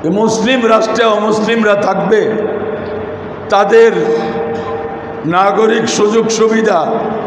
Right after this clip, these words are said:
তাদের ধর্মীয় স্বাধীনতা,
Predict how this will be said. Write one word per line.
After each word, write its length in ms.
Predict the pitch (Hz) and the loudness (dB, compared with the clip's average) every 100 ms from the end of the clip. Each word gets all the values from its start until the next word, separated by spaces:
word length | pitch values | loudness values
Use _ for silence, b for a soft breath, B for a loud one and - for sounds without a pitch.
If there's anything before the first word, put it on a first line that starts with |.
| - - - - - - - - | -6 -6 -8 -8 -8 -10 -6 0
তাদের 460 | 190 208 220 214 | 2 4 2 2
ধর্মীয় 520 | 202 208 214 220 220 | 0 2 2 2 2
স্বাধীনতা, 800 | 220 208 208 220 226 208 180 160 | 0 2 2 2 2 2 2 0